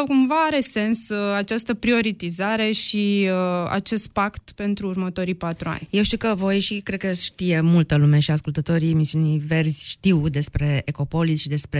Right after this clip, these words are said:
Speaker 2: platforma voastră Air Life, cum monitorizați voi calitatea aerului, ceea ce ar trebui să se facă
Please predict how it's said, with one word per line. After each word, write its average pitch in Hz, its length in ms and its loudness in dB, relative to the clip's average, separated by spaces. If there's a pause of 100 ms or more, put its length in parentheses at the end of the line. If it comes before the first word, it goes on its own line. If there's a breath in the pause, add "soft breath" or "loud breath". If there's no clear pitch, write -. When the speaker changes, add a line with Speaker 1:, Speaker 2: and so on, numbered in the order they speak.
(100)
Speaker 2:
platforma 156 540 2
voastră 151 640 -2
Air 151 140 -2
Life, 170 540 -2
cum 165 220 -2
monitorizați 151 600 2
voi 165 340 2 (300 loud breath)
calitatea 165 520 -2
aerului, 160 680 2 (220 loud breath)
ceea 160 200 0
ce 170 120 0
ar 151 80 0
trebui 165 280 -2
să 175 140 -4
se 170 140 -2
facă 165 680 -2